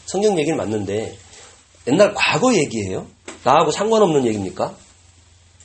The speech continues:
지금 내 얘기입니다. 내 얘기. 과거 얘기가 아니고 지금 내 얘기.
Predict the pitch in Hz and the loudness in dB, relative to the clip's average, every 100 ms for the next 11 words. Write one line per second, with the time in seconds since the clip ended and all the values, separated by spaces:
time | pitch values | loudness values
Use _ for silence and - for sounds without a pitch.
0 | _ _ _ - 180 160 101 117 226 220 | _ _ _ -8 -6 -4 2 4 4 4
1 | 135 98 95 87 95 - - _ _ - | -4 -10 -12 -16 -18 -18 -20 _ _ -20
2 | - - - _ _ - 127 175 175 139 | -20 -20 -20 _ _ -4 2 4 4 4
3 | 131 110 110 98 - 143 185 101 95 95 | 0 0 -2 -4 -2 0 0 -2 -6 -10
4 | - | -12